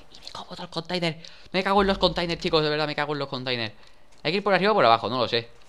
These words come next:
Vale, pues yo voy por abajo. A ver. Vale, sí, sí, es por abajo, por abajo. Perfecto, avanzamos. A ver esto.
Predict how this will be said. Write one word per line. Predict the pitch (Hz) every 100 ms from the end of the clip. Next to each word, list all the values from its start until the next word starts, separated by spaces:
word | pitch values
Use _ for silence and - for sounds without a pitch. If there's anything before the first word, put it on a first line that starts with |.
| - - - -
Vale, | 107
pues | 98 117
yo |
voy | 131
por | 95
abajo. | 92 92 95 - - - - - -
A | 85 92
ver. | 127 151 151 151 151 - - - -
Vale, | 110
sí, | 107
sí, | -
es | 113
por | 117
abajo, | 98 117
por | 113
abajo. | 95 92 - - - - -
Perfecto, | 104 - 160 160 185
avanzamos. | 156 120 120 160 170 156
A |
ver | 147
esto. | 170 269 453 415